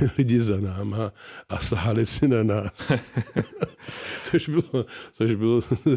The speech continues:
<laughs> takový zvláštní trošku.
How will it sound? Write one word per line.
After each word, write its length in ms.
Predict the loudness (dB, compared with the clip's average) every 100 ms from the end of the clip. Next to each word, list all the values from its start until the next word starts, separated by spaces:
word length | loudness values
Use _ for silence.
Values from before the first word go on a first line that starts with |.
| 2 -18
<laughs> 500 | -20 _ _ _ -12
takový 460 | -12 -2 2 2 0 -8 _ _ _
zvláštní 540 | -2 0 0 -2 0 -2
trošku. 500 | 0 -2 -2 -12